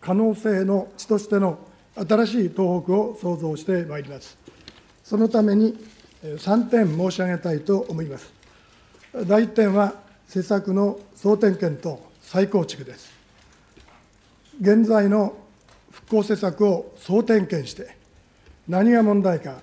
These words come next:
何が課題か、しっかりと分析して、その総点検をもとに、新たな政策を再構築して、政策を総動していき、総動員していきたいと思います。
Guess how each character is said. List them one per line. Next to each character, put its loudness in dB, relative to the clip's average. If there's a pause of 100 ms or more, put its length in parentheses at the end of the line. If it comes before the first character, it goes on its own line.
(240)
何 0
が 4
課 -12
題 -2
か、 -18 (280)
し -16
っ -20
か 0
り 2
と 0 (580)
分 0
析 -4
し -14
て、 -2 (720)
そ 0
の 2 (320)
総 2
点 0
検 2
を 0
も -2
と 0
に、 0 (680)
新 0
た 0
な 4 (180)
政 0
策 -2
を -2
再 -2
構 2
築 -12
し -14
て、 -16 (1000)
政 4
策 -2
を -6
総 2
動 2
し -8
て 0
い -2
き、 -20
総 0
動 4
員 2
し -8
て 0
い -2
き -18
た 0
い -6
と -6 (180)
思 -6
い -4
ま -12
す。 -20